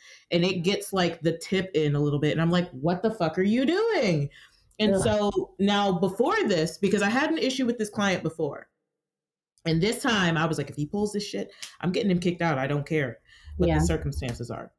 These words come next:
Speaker 1: So I had already told my manager, "Hey,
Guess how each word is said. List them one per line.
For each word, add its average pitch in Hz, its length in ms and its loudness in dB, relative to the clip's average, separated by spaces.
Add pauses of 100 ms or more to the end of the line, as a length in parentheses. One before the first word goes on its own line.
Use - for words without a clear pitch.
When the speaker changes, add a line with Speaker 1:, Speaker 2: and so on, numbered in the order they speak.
(220)
Speaker 1:
So 202 240 0
I 220 140 0
had 381 160 0
already 214 340 0
told 190 260 0
my 165 100 2
manager, 170 440 0
"Hey, 175 320 2